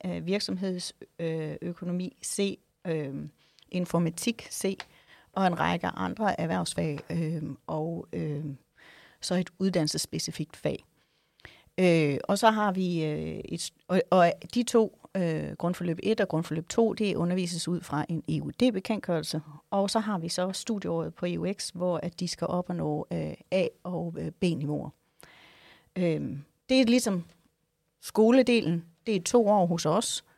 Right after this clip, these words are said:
og først efter de to år, så går vores elever i lære, og det vil sige, at de går i hovedforløb efter de to år. Enten inden for, øh, detail, handel eller kontor. Øhm,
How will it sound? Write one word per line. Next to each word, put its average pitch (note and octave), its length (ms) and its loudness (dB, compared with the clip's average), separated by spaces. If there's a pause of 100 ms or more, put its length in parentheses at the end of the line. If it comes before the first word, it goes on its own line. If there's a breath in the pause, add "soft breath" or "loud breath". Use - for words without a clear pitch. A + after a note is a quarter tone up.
(380)
og F3+ 100 -4
først - 360 6 (140)
efter A#3+ 320 2 (220)
de G3+ 60 -6
to G3+ 240 2
år, E3+ 440 -2
så - 180 2
går F#3 220 6
vores E3 380 -2
elever F#3 420 2
i F#3 140 -4
lære, D#3+ 400 -2
og F#3+ 140 -6
det E3+ 60 -2
vil E3+ 80 -2
sige, F#3 160 -4
at E3+ 60 -8
de F3 80 -6
går - 220 -4
i F3 40 -2
hovedforløb E3+ 600 -4
efter E3+ 260 -6
de C#3+ 120 -10
to C#3 220 -6
år. - 200 -10 (420 soft breath)
Enten G3 300 -2
inden F#3+ 260 0
for, C#3+ 420 -4
øh, - 240 -8 (140)
detail, F#3 500 0
handel G3 420 -4
eller - 140 -10
kontor. G#3+ 560 0 (840)
Øhm, D#3+ 380 -8